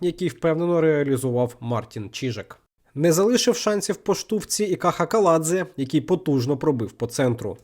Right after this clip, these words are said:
А от з ударом Томаша Вотави впорався Олександр Шовковський. В третій серії ударів не вдалося відзначитися ані Андрію Шевченку, ані Людасу Страчені. Вдало зіграли голкіпери обох команд.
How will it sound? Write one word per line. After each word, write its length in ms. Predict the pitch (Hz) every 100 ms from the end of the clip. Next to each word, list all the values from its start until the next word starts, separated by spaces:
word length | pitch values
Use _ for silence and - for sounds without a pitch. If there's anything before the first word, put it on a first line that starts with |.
| _
А 120 | - 175
от 200 | 220 185
з 60 |
ударом 420 | 202 208 202 185
Томаша 440 | 170 185 165 131 143
Вотави 600 | 135 127 196 196 208 190 -
впорався 600 | - - 165 147 131 156
Олександр 640 | 147 143 135 139 113 113
Шовковський. 680 | 113 147 120 151 120 - 98 - _ _ _ -
В 80 |
третій 360 | - 208 233 247
серії 380 | - 202 185 175
ударів 440 | 170 185 190 180
не 80 | 160
вдалося 460 | 139 147 156 147 139
відзначитися 760 | 143 127 160 160 160 151 - -
ані 300 | 156 135 127
Андрію 420 | 123 117 123 127
Шевченку, 680 | 131 165 - 196 196 196 190 -
ані 240 | - 190 185
Людасу 420 | 156 139 135 151
Страчені. 600 | - 165 - 185 123 90 - - -
Вдало 460 | 156 170 175 202 180
зіграли 400 | 160 139 139 135
голкіпери 560 | 165 180 131 120 127
обох 380 | - 135 117 -
команд. 460 | - 117 110 92